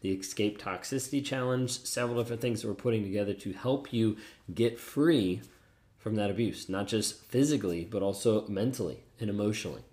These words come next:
So check out some of those resources. Click on the link in the bio. Go to raw motivations dot com. We'd love to be able to work with you, either one-on-one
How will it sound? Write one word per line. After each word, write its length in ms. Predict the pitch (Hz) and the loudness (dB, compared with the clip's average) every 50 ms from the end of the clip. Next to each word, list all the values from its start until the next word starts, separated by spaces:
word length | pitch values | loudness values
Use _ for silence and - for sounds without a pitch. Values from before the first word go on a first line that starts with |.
| - - - - - - - - | -20 -20 -20 -20 -20 -20 -16 -12
So 120 | - 92 | -8 -2
check 200 | - 143 143 - | 0 2 2 4
out 140 | 160 143 135 | 2 2 2
some 120 | - 143 | 2 2
of 60 | 131 | 4
those 220 | 120 117 113 110 107 | 6 6 6 6 4
resources. 640 | 117 117 117 117 - 123 120 117 110 117 120 110 113 | 4 4 4 2 2 2 2 2 2 2 0 0 -2
Click 220 | - - 107 104 | -2 -4 -4 -2
on 80 | 98 101 | -2 -2
the 40 | |
link 220 | 98 104 110 110 104 | 0 0 0 0 -2
in 80 | 101 | -2
the 60 | 98 95 | -2 -2
bio. 360 | 92 117 117 120 117 113 113 | 0 2 2 4 4 4 4
Go 140 | 104 - 95 | 2 2 -2
to 60 | 92 | -2
raw 180 | 92 98 98 | -2 0 0
motivations 460 | 104 104 98 98 104 104 101 - 95 90 | 0 0 0 0 0 0 0 -2 -6 -6
dot 160 | 92 - - | -8 -8 -6
com. 320 | - 127 127 127 123 113 | -4 -2 0 0 2 0
We'd 80 | 104 95 | 2 2
love 140 | 107 113 101 | 2 2 2
to 40 | |
be 60 | 107 104 | 2 0
able 100 | 98 95 | 0 2
to 60 | 95 | 2
work 180 | 110 117 113 | 2 0 0
with 140 | 120 110 - | -2 -4 -2
you, 240 | 131 131 131 127 127 123 | 0 0 -2 -2 -4 -6
either 200 | 101 92 92 87 | -6 -4 -4 -2
one-on-one 580 | 85 107 107 101 98 98 107 120 127 139 139 | -2 0 0 0 0 2 2 2 4 2 2